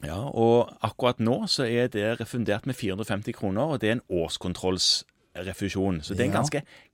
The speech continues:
Speaker 1: godt betalt årskontroll.
Speaker 2: Ja, eh, og det er teksten, for de som ikke har grunnteksten foran seg her, så står det der at det er merarbeid.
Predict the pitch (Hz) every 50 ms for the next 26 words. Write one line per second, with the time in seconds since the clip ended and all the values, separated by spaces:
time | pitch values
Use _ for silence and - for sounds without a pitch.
0 | - - - - - _ - - - - - - 107 139 - - - 104 101 -
1 | - 139 135 - - 277 139 - - _ _ _ _ - 113 120 143 180 196 -
2 | - - - - - - _ 143 135 135 143 151 147 147 143 151 160 170 165 135
3 | 127 131 139 147 113 - - - _ _ - - - _ _ _ _ - - -
4 | - - - - - - 156 151 143 131 117 - - - - 123 120 110 - -
5 | 123 107 - 113 110 - 117 107 113 110 110 95 85 - 104 - - 127 117 -
6 | 104 113 123 - 131 120 120 113 98 95 98 104 - - 127 - - 107 110 117
7 | 113 113 113 117 120 117 - 117 117 120 131 127 113 110 107 107 110 113 113 131
8 | 151 156 151 170 208 311 339 -